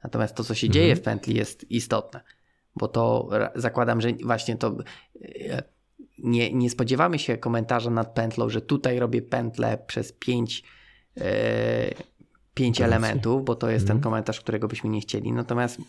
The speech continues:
Speaker 1: można by skomentować to, co się dzieje w tej pętli, że tu używamy ksora bez zmiennej tymczasowej, żeby było, nie wiem, na przykład, nie wiem, żeby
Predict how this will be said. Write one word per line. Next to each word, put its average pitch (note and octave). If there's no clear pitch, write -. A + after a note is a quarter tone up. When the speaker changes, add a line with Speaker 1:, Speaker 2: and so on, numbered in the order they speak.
Speaker 1:
można B2
by A#2+
skomentować A#2+
to, A#2
co A#2+
się A2+
dzieje A2+
w -
tej D3
pętli, G#2+
że A2+
tu B2
używamy A#2
ksora A#2
bez A#2
zmiennej A#2
tymczasowej, A#2
żeby B2+
było, B2+
nie -
wiem, -
na -
przykład, -
nie -
wiem, -
żeby -